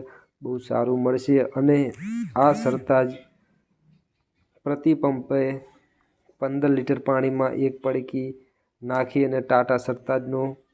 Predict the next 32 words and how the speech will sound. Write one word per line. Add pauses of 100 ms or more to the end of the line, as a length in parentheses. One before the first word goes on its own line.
(380)
ઉપયોગ
કરવાનો
છે.
નિંદામણ
સુકાઈ
જાય
છે
અને
પાક
હરિયાળો
અને
તંદુરસ્ત
રહે
છે. (600)
ઘઉં
જેવા (440)
પાકોને
બહુ
સારો
એવો
લીલોછમ
તંદુરસ્ત
રાખે
છે.
તેની
મહત્ત્વની
સાવચેતીની
વાત
કરીએ
તો
ખેડૂત
મિત્રો,